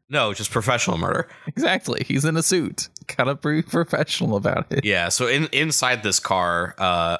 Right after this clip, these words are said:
Speaker 1: are a bunch of C P six agents, including a giant dude named Jerry, who's from Karate Island. He is a boxing champion, which is not really karate, and he tries to do, like, yoga, which is also not karate.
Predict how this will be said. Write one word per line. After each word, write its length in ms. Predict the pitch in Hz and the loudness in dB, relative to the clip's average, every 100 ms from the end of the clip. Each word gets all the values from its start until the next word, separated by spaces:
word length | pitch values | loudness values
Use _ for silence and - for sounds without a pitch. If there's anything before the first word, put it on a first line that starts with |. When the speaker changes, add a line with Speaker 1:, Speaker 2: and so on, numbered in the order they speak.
| - | 0
Speaker 1:
are 140 | 101 | 0
a 40 | |
bunch 220 | 95 107 110 | 0 0 0
of 120 | 95 | 0
C 200 | - 87 | 0 -2
P 180 | - 123 | -2 2
six 380 | - 240 - - | 4 4 2 2
agents, 680 | 98 82 76 - - - - _ _ _ | 0 -2 -4 -2 0 0 -4 _ _ _
including 380 | 113 110 117 113 | -4 -2 0 0
a 60 | 110 | 0
giant 400 | 95 95 98 90 | 0 0 0 -2
dude 260 | 95 87 | -2 0
named 220 | 92 90 90 | 0 0 0
Jerry, 540 | 147 143 123 113 101 - _ | 0 2 2 0 -4 -10 _
who's 220 | - 107 | -2 2
from 160 | - 98 | 2 0
Karate 380 | - 95 90 87 | 0 0 0 0
Island. 500 | 82 82 78 82 - _ _ _ _ | -2 -2 -6 -8 -12 _ _ _ _
He 140 | 120 | 0
is 100 | 131 | 0
a 60 | 139 | 0
boxing 440 | - 127 - 117 | 0 0 0 -6
champion, 680 | 104 107 98 101 95 90 87 - _ _ | -2 0 0 0 0 0 -4 -8 _ _
which 160 | - 98 | -2 0
is 140 | 95 | 2
not 220 | 104 104 | 2 2
really 260 | 101 95 92 | 0 2 0
karate, 640 | - 92 87 85 85 85 - _ _ _ - | 0 0 2 0 -2 -4 -8 _ _ _ -2
and 260 | 98 95 95 | 0 0 -2
he 160 | - 107 | -2 -2
tries 400 | - 117 117 110 | 0 0 0 -2
to 80 | 113 | -4
do, 220 | 101 107 | 0 2
like, 240 | 98 90 | 2 0
yoga, 580 | 92 92 95 104 107 107 | -2 -2 0 0 0 0
which 180 | 95 95 | -4 -4
is 280 | 87 - - | -2 -2 -4
also 300 | 82 90 - | -2 0 0
not 220 | 98 98 - | 2 0 0
karate. 580 | 104 98 98 95 92 | 0 2 2 0 -2